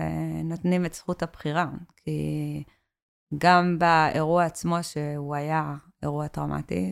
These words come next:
וגם בחוויה של להתהלך בעולם כמישהו פוסט-טראומטי, ה-, התחושת בחירה או שליטה, אני חושבת שכאן זה יותר בחירה,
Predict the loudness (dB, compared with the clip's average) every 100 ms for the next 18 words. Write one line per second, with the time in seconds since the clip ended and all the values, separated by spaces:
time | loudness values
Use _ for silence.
0 | -2 -2 2 2 2 0 -2 -2 -2 -4
1 | -8 -12 _ _ _ _ _ _ -4 0
2 | 2 2 0 -4 -2 -2 0 -2 -2 -2
3 | 0 0 -2 -4 -4 -4 -6 -6 -6 -8
4 | -6 -6 -4 -4 -2 -2 0 -2 -4 -8
5 | _ _ _ _ _ _ -4 0 2 0
6 | -2 -6 -6 0 -2 -2 -8 -4 2 4
7 | 6 4 0 -4 -4 2 4 4 2 -4
8 | -6 -4 -4 -2 -2 -2 -6 -8 -8 -2
9 | -2